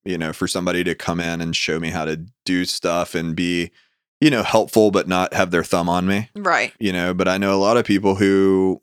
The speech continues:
Speaker 1: come from a traditional nine-to-five job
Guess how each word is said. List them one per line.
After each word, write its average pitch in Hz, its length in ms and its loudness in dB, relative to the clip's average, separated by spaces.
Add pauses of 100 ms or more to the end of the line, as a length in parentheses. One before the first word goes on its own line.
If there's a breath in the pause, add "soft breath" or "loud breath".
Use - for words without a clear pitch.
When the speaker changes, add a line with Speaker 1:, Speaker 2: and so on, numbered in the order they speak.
(100)
Speaker 1:
come 98 320 -2
from 92 760 -2
a 87 400 -2 (100)
traditional 87 640 -4
nine-to-five 85 840 -2
job 98 680 2